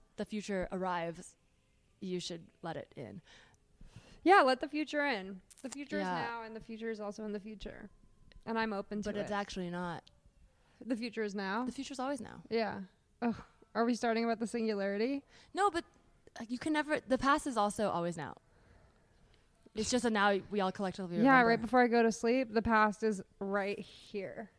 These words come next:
Speaker 1: No, truly. Okay, I know it sounds, like, insane, but, and I <laughs> promise we'll get back to your confession.
Speaker 2: <laughs>
Speaker 1: But when people think about stuff like,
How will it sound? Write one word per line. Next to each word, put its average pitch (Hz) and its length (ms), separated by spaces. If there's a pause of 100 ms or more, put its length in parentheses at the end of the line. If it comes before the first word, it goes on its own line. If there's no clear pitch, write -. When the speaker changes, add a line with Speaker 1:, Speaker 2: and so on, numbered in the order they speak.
Speaker 1:
No, 349 260
truly. 359 400
Okay, 294 220
I 254 80
know 277 160
it 285 100
sounds, 254 240
like, 233 160
insane, 196 400
but, 175 240
and 190 240
I 202 120
<laughs> 196 120
promise 220 320
we'll 226 100
get 202 140
back 165 220
to - 160
your - 160
confession. - 460
Speaker 2:
<laughs> - 760
Speaker 1:
But 226 560 (320)
when 247 180
people 269 240
think 247 200
about 214 240
stuff 196 220
like, 175 420